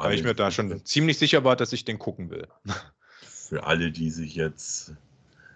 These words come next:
Speaker 2: angesprochen gefühlt haben und gesagt haben, „Oh, den würde ich ja gern mal sehen.“
Speaker 1: Genau.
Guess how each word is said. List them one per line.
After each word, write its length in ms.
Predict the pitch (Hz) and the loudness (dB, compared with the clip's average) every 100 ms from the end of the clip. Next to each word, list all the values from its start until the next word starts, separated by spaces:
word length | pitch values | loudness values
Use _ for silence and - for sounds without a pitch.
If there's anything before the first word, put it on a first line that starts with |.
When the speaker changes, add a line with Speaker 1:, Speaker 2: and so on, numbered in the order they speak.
| _ | _
Speaker 2:
angesprochen 580 | - 101 104 - 101 104 | -4 0 -2 0 0 0
gefühlt 400 | 98 95 - 101 | -2 -4 -4 -2
haben 240 | 104 98 92 | -2 -4 -4
und 100 | 90 | -6
gesagt 380 | 87 90 95 | -6 -6 -4
haben, 140 | 107 101 | -6 -4
„Oh, 160 | 104 | -2
den 220 | 120 113 110 | -2 -2 -2
würde 140 | 117 | -2
ich 60 | 113 | -2
ja 120 | 101 | -2
gern 260 | 95 98 95 | -2 -2 -2
mal 140 | 82 | -2
sehen.“ 320 | 82 117 175 - _ _ _ _ _ _ _ _ _ - - - _ | 2 4 4 0 _ _ _ _ _ _ _ _ _ -20 -20 -20 _
Speaker 1:
Genau. 500 | - - 90 87 82 | -6 -2 -2 -2 -4